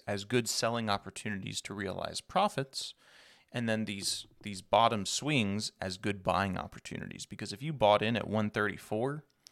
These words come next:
and you're sitting up here at one sixty-six, that's a pretty nice gain. And remember, you don't make any money until you sell.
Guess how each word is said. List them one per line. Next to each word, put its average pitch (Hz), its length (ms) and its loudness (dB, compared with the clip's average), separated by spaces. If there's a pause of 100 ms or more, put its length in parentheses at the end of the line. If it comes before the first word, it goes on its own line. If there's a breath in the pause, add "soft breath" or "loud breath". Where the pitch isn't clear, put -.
(340 loud breath)
and 135 120 0
you're 117 100 2
sitting 127 320 2
up 120 160 -2
here 127 120 -2
at - 80 -8
one 104 160 2
sixty-six, - 840 -4 (420)
that's 135 200 -6
a - 40 -12
pretty 139 360 -8
nice 123 300 -2
gain. 131 540 -6 (560 loud breath)
And 107 120 -6
remember, 131 640 -4 (680)
you 117 100 -4
don't 165 220 -2
make 127 300 0
any 110 140 0
money 113 280 -2
until 95 280 -4
you 98 120 -8
sell. - 520 -4